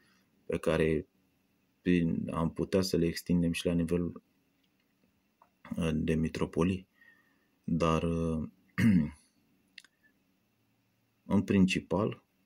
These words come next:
condiția, uh, esențială pe care o prevede acest canon, adică fără silă, fără a sili pe cineva și a-l răpi cu nedreaptă pricină, este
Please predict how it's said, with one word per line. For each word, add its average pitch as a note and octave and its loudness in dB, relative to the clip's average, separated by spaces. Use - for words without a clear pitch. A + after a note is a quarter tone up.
condiția, E2+ 2
uh, D#2+ -4
esențială E2+ 0
pe - -6
care D#2+ -2
o D#2 -2
prevede D#2+ -2
acest E2 -4
canon, E2 -2
adică - -6
fără G2 2
silă, D#2+ -2
fără F#2+ 0
a E2 -2
sili E2+ -4
pe - -8
cineva - -4
și - -8
a-l D#2+ -4
răpi E2 -4
cu F#2 -2
nedreaptă E2 -4
pricină, - -6
este G#2 -2